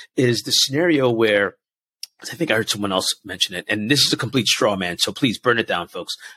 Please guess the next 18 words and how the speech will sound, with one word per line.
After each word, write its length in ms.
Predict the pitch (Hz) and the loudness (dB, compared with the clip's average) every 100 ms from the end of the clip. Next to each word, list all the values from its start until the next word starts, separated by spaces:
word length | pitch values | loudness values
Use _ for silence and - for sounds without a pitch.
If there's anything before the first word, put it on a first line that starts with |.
| - | -2
I 60 | |
don't 100 | 110 | 2
get 100 | 123 | 2
this 160 | 117 - | 4 2
opportunity 460 | 104 - 117 95 | 2 0 2 4
often 260 | 92 90 98 | 2 2 0
with, 140 | 90 - | 0 0
with, 180 | 98 - | -2 -2
with 140 | 98 | 0
all 100 | 101 | 2
of 100 | 95 | 2
you 60 | 92 | 2
smart 320 | - 104 98 | 0 2 0
privacy 360 | - 98 90 - | 2 2 2 -2
folks. 360 | - - - - - - - - - - - _ | -6 -4 -4 -6 -10 -12 -10 -14 -20 -20 -20 _
But 160 | - 196 | 0 4
you 120 | 185 | 4
have 460 | 175 214 247 214 | 4 4 4 2